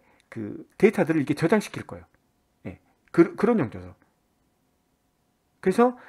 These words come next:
그 아이피에프에스 같은 경우는 채굴기를 판매하는 게 성행하고 있어요. 예. 그래서 이 채굴기를 사실 때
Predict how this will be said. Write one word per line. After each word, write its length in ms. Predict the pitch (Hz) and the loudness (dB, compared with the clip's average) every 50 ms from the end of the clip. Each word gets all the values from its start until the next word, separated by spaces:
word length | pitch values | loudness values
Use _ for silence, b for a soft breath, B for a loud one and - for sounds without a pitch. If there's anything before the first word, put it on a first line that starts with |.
| b b b b | b b b b
그 120 | b - - | b -2 2
아이피에프에스 760 | - 151 220 240 - - 269 208 180 - 214 202 202 - 208 | 4 4 4 4 4 4 4 4 4 6 4 4 4 2 -2
같은 400 | 180 143 143 - - - - 165 | -2 -2 -2 -4 -8 -10 -8 -4
경우는 340 | 151 143 147 180 175 131 123 B B B | -2 0 0 0 0 -2 -4 B B B
채굴기를 680 | B - - 247 302 285 277 247 196 185 170 226 233 233 | B -6 -2 0 2 2 2 2 2 2 2 2 -2 -2
판매하는 640 | - - 269 262 247 262 254 247 233 226 220 202 | -2 0 2 4 4 4 4 4 2 0 0 4
게 220 | 156 208 233 226 B B B B | 4 4 4 4 B B B B
성행하고 540 | - 277 277 277 269 254 214 139 101 98 | 2 4 6 6 6 4 4 0 -2 -6
있어요. 240 | 98 - - 85 82 - _ _ _ _ _ - - | -12 -16 -18 -20 -20 -20 _ _ _ _ _ -14 -14
예. 160 | 95 87 - _ _ | -14 -14 -16 _ _
그래서 340 | - 190 185 - 226 233 226 B B B | -2 0 4 6 6 6 6 B B B
이 100 | 196 175 | -4 -2
채굴기를 1000 | - - 277 262 285 262 214 220 196 190 185 180 165 - - 202 262 254 262 - b b b b | 2 2 4 4 4 2 2 0 -2 -2 -2 -2 -4 -2 0 0 0 0 0 -6 b b b b
사실 360 | b - - 247 311 311 - - | b -6 0 2 2 2 4 4
때 280 | 220 214 196 135 - | 2 2 2 2 -2